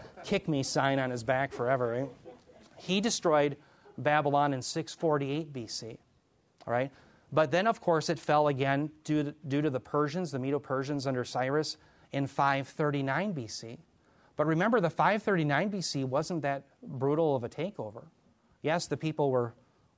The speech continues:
killed and there was a battle, but it was never destroyed as Sodom and Gomorrah was, where it ceased to exist. Well, that's exactly what's being depicted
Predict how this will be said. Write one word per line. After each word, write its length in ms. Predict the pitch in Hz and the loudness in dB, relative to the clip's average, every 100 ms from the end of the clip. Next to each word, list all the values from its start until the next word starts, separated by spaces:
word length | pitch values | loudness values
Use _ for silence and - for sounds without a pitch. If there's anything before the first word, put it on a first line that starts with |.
| _ | _
killed 360 | - 127 143 156 | -2 2 2 2
and 80 | |
there 80 | 123 | 0
was 160 | 117 110 | -2 -4
a 40 | |
battle, 480 | 107 127 170 123 113 - _ _ _ _ _ _ | -4 -2 2 0 -2 -10 _ _ _ _ _ _
but 120 | 139 156 | 0 2
it 80 | |
was 140 | 151 127 | 0 0
never 260 | 156 202 | 2 2
destroyed 720 | 196 165 - 185 180 120 110 120 _ _ _ _ _ - | 0 -2 -2 2 4 2 0 -8 _ _ _ _ _ -2
as 180 | 139 135 | -2 0
Sodom 400 | 147 143 147 135 | 2 2 2 -2
and 80 | |
Gomorrah 440 | 113 120 120 117 104 | -4 -4 -4 -4 -6
was, 360 | 101 - - _ _ _ _ _ | -10 -18 -20 _ _ _ _ _
where 180 | 127 127 | 0 0
it 80 | 120 | 0
ceased 340 | - 160 - | -4 -4 -4
to 80 | 143 | -4
exist. 500 | 120 107 156 127 - | -4 -2 -2 -2 -2
Well, 100 | 135 | 0
that's 280 | 143 185 - | 2 2 -2
exactly 500 | 135 127 160 175 147 | -4 -2 -2 -2 -4
what's 200 | 131 - | -4 -6
being 200 | 139 131 | -4 -4
depicted 520 | 117 - 180 131 113 | -6 -8 -8 -6 -10